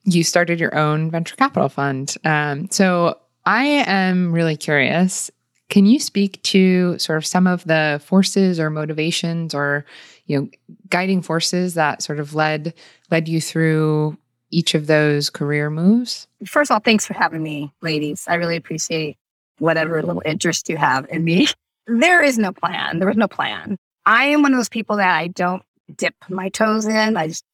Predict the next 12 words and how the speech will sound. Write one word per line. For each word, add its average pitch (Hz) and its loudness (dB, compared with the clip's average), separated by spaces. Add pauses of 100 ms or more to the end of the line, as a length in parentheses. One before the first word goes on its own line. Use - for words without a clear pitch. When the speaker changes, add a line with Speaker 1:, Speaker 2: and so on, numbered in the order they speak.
Speaker 2:
jump 160 0 (300)
all 170 4
the 175 -6
way 165 0
into 151 -2
anything. 202 -2
And 180 -6
so 170 -2 (500)
if 190 0
something 233 2
sounds 214 0
interesting 190 0